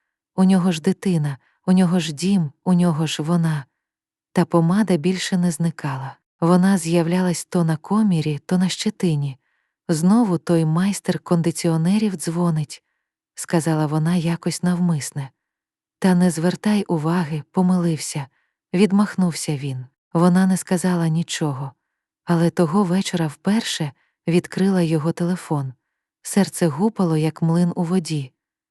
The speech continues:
Долоні крижані, але пальці впевнені, бо коли жінка чує правду,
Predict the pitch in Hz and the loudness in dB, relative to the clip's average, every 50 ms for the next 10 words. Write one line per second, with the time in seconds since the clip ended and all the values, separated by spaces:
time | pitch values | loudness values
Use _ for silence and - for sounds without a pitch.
0 | _ _ _ - 175 180 180 175 170 170 180 185 180 165 160 151 - - 185 190 | _ _ _ -2 2 4 4 4 4 4 2 2 2 2 0 -2 -4 -4 -2 0
1 | 196 185 151 160 156 147 151 143 131 _ _ _ _ _ _ - - 185 185 202 | 0 0 0 -2 -2 -2 -2 -4 -6 _ _ _ _ _ _ -4 -2 0 2 2
2 | 202 _ - - 185 185 185 170 - - - 180 151 - _ - 208 202 185 156 | 0 _ -2 -2 0 0 0 -2 -4 -4 -6 -6 -6 -6 _ -2 0 0 2 2
3 | 156 151 147 143 143 139 127 _ _ _ _ _ _ _ _ _ - 170 185 175 | 0 0 -2 -2 -4 -6 -8 _ _ _ _ _ _ _ _ _ -4 -4 -4 -4
4 | - - 180 175 175 180 175 143 151 180 202 196 175 - 170 160 - - 185 175 | -4 -2 -2 0 0 0 -2 -2 -2 -2 -2 -2 -2 -4 -6 -6 -6 -4 -2 -2
5 | 165 156 - - 185 196 214 226 190 143 156 147 | -2 -2 -4 -4 -4 -4 -2 -4 -4 -4 -6 -6